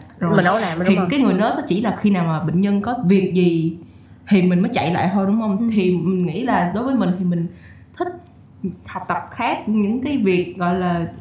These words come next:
Speaker 1: những cái kỹ năng khác hơn, nên mình cũng thích là làm trong bệnh viện hơn và làm trong nursing home. Mình nghe mọi người nói là rất là mệt.
Speaker 2: Ừ, đây cũng hơi, hơi
Speaker 1: Rất là
Speaker 2: stress, đúng
Speaker 1: mệt.
Speaker 2: không? À,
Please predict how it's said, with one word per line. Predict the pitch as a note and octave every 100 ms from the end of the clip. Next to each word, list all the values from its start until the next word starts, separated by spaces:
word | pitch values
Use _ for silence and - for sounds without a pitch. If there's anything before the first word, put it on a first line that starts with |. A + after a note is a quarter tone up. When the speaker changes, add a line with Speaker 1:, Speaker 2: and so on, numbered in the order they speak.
| - E3
Speaker 1:
những | F#3
cái | A3+ -
kỹ | A3
năng | B3 A#3
khác | B3+ D4
hơn, | A3+ A3
nên | G#3+
mình | F3
cũng | E3+ F#3
thích | A#3+ D4+
là | G#3+
làm | F3+ F3
trong | F#3
bệnh | E3 E3+
viện | C#3+ F#3+
hơn | G3 F#3+
và | D#3+ E3 - - - - -
làm | F3 E3+ E3+
trong | F#3+ F#3+ F#3 F#3
nursing | F#3+ B3 - G3
home. | G3 F#3
Mình | E3+
nghe | F3 F3+
mọi | D#3
người | E3 D#3+ D#3
nói | D#3 D#3+ F3 A3
là | B3+
rất | - -
là | E3
mệt. | C#3+ C3 - - - -
Speaker 2:
Ừ, | G#3+ G3 F#3+
đây | G3
cũng | F3+
hơi, | G#3+ G3
hơi | G3
Speaker 1:
Rất |
là | A3+
Speaker 2:
stress, | G#3+ F#3+
đúng | E3
Speaker 1:
mệt. |
Speaker 2:
không? | F#3 D#3+ - - - - - -
À, | A3+ G#3+ G#3 G#3